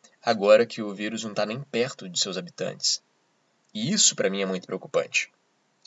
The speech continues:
Falta de testes está provocando isso, pois vai criando um cenário de miséria muito antes da chegada do coronavírus, né,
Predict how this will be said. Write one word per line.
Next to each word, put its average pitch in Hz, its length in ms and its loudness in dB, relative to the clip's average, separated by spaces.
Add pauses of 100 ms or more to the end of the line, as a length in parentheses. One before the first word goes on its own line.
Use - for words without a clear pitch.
(300)
Falta 139 380 2
de 104 140 -8
testes - 680 4 (360)
está - 340 4
provocando 98 580 -4
isso, - 360 -6 (1040)
pois 98 440 -2
vai 110 120 8
criando 120 460 4
um 139 100 -2
cenário 123 480 6
de 131 140 -2
miséria 120 720 4 (420)
muito 139 380 -2
antes 117 220 2
da 135 100 -2
chegada 123 520 2
do 101 100 -6
coronavírus, 90 760 -4
né, 90 240 -4